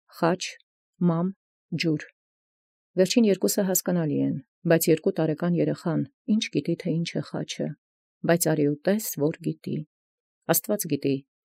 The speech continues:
քանզի Տիրոջ ճանապարհները անքննելի են։ Տեսնելով իմ սերը «խաչի» նկատմամբ, տատիկիս խորհրդով որոշում են հիվանդանոցից դուրս գրելուց հետո մկրտել ինձ։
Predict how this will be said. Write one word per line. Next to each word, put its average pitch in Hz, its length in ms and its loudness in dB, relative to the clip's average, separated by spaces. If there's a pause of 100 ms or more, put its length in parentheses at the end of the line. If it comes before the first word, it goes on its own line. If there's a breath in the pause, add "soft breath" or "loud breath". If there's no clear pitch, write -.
քանզի 160 340 -2
Տիրոջ 160 360 -2
ճանապարհները 151 800 -4 (260)
անքննելի - 680 -6
են։ 170 180 -10 (1500)
Տեսնելով 240 400 6
իմ 185 140 4
սերը 185 320 2
«խաչի» 160 340 -2
նկատմամբ, 185 600 -2 (320)
տատիկիս 202 380 0
խորհրդով 175 520 2
որոշում 156 420 2
են 190 120 2
հիվանդանոցից 156 680 0
դուրս - 300 -2
գրելուց 160 460 0
հետո 160 260 0 (200)
մկրտել - 480 -4
ինձ։ 208 240 -6